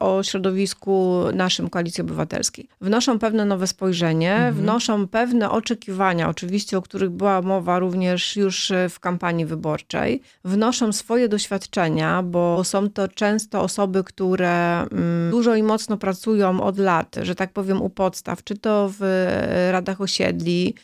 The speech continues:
Speaker 1: czy to w różnych organizacjach społecznych, więc, e, one mają jakby spojrzenie, mm,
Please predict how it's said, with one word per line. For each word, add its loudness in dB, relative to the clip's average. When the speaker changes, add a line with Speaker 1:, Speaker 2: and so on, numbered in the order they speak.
Speaker 1:
czy -10
to 0
w -6
różnych 0
organizacjach 0
społecznych, -2
więc, -2
e, 0
one 2
mają 2
jakby -2
spojrzenie, 2
mm, 0